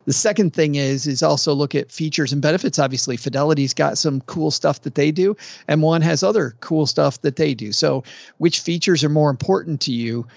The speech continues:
uh, before you make that move? 'Cause obviously, if you move it to Fidelity, you don't wanna make those moves and <laughs> then move it back to M one. So be, be very careful that, uh, and, and I'm with you, and I heard that in your voice, that,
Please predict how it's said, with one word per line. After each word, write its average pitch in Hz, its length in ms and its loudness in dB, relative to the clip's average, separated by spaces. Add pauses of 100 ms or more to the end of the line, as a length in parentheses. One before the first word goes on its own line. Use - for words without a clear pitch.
(220)
uh, - 140 0
before 151 300 2
you 143 100 4
make 139 200 0
that 139 140 2
move? 151 200 2
'Cause 151 180 2
obviously, 170 320 2
if 120 100 -4
you 143 60 -2
move 147 180 2
it 151 120 0
to 147 100 0
Fidelity, 131 720 0
you - 100 -2
don't 147 140 2
wanna 139 120 -2
make 139 200 -4
those 131 200 -2
moves 143 300 0
and 147 100 -2
<laughs> - 0 -
then - 160 -2 (380)
move 165 160 2
it 147 80 0
back 143 220 2
to 143 140 0
M 147 140 2
one. 127 360 0 (160)
So 139 300 2
be, 135 500 -2 (440)
be 160 120 2
very 180 240 2
careful 160 440 0
that, 131 360 -4
uh, 131 380 0
and, 156 240 0
and 151 140 0
I'm 143 120 2
with 135 160 0
you, 127 60 -2
and 127 80 -2
I 127 60 -2
heard 131 200 0
that 139 180 2
in 131 60 -6
your 127 100 -2
voice, 120 440 -4
that, 127 260 -2